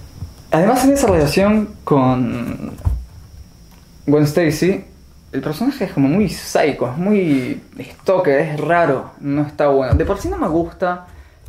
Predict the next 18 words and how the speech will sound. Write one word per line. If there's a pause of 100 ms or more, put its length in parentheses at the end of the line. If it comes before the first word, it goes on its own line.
(320)
En
la
primera, (340)
en
la
primera
película
de
Andrew
Garfield
detesto
su
actuación. (420)
En
la
segunda
mejora
bastante.